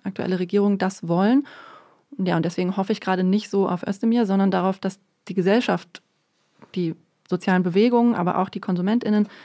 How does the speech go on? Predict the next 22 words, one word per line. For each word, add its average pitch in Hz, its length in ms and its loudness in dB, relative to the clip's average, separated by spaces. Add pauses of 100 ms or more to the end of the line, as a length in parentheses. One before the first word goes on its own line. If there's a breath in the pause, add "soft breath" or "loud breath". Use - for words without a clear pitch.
(160 loud breath)
das - 200 -2
halt 190 140 0
stärker 196 320 -2
einfordern, 180 440 2
eben 170 220 0
der 165 320 -2
Trend 202 340 0
zu 190 260 -4 (200)
pflanzlicher 208 440 -2
Ernährung 196 400 2
sich 190 240 -6 (240)
weiter 180 260 -2
verstärkt 196 520 -2
und 202 140 -2
dass 196 200 -2 (520 loud breath)
mehr 190 260 4
Leute 202 300 2
diese 185 260 -2
Dringlichkeit 202 600 0
kommunizieren 185 680 2
durch 175 320 -2
Aktionen 214 600 2